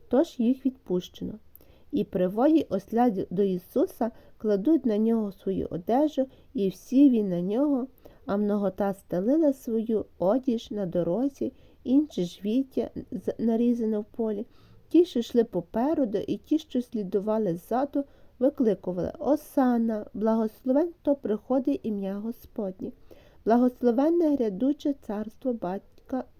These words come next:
нашого Давида. Осанна на висоті». І війшов у Єрусалим у храм, і оглянув усе, а що було вже пізно, то вийшов з дванадцятьма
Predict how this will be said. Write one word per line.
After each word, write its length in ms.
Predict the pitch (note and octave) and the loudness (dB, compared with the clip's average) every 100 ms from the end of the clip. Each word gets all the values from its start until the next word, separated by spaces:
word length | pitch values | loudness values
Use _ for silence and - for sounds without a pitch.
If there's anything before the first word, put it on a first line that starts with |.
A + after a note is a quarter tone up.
| - | -8
нашого 520 | A3 G3+ G#3+ B3 B3+ | -6 -6 -6 -6 -6
Давида. 580 | B3+ D4+ C#4+ F3+ - A#3 - - _ - - - - | -4 -6 -4 -8 -8 -14 -16 -20 _ -20 -20 -20 -8
Осанна 600 | - G#3 - A#3 D4 D4+ C#4+ | -4 -4 0 2 4 4 4
на 180 | C4+ | 4
висоті». 680 | C4 B3 - - E3+ - - - _ - - - | 2 -2 -4 -6 -6 -6 -14 -20 _ -20 -20 -4
І 160 | G#3 | 0
війшов 600 | F#3+ G3+ G3 - C4 C#4+ - | 2 0 -2 -2 2 2 2
у 80 | G3+ | -2
Єрусалим 720 | G3 F#3 F#3 - G3 C4 C#4 | -2 -4 -6 -4 0 2 0
у 120 | - | -2
храм, 400 | F3 - G#3+ D4 - - - - | -8 -6 -4 -4 -6 -14 -20 -4
і 140 | A3+ | 2
оглянув 540 | G#3+ G#3 A#3 C#4+ C4 - | 2 2 2 4 2 0
усе, 500 | F#3 F3+ - B3+ E4+ - - _ | -6 -8 -6 -4 -4 -8 -20 _
а 80 | - | -10
що 300 | F#3+ - C#4 | -6 2 2
було 260 | A#3+ A3+ G3 | 4 2 0
вже 240 | F3+ C#3+ - | -2 -6 -6
пізно, 480 | - C4 E4+ - D#4 - - - - | -2 0 0 -2 -4 -4 -18 -14 0
то 160 | F#3+ | 0
вийшов 480 | F#3 A#3+ D4 - D4+ | 2 0 0 -2 -2
з 80 | C4 | -2
дванадцятьма 840 | F3+ G3+ G3+ G3 - - G#3 G#3 | -4 -4 -4 -6 -10 -8 -6 -6